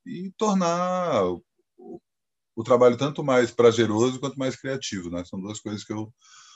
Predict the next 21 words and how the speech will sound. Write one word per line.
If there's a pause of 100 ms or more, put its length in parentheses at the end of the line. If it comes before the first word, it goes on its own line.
(340)
por
mais
que
eu
tenha
já
co-,
coberto
coisas
mais
espinhosas
e
tal,
eu
acho
que
a
criatividade
e
o
prazer,